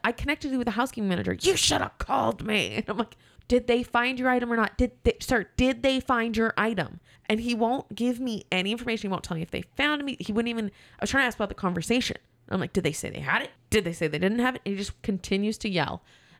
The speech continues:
And at some point, like, I put down the phone, just 'cause I could feel myself start to get, you know, heated.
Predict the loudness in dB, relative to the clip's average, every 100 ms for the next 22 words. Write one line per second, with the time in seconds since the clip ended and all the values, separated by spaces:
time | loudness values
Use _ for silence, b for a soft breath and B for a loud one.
0 | 0 0 2 -4 -4 -4 -4 -4 -6 -6
1 | -6 _ -4 0 0 2 2 0 0 0
2 | 0 -4 -8 -6 -6 -4 -4 -4 -4 -8
3 | -6 -8 -8 -6 -4 -4 -4 -6 -6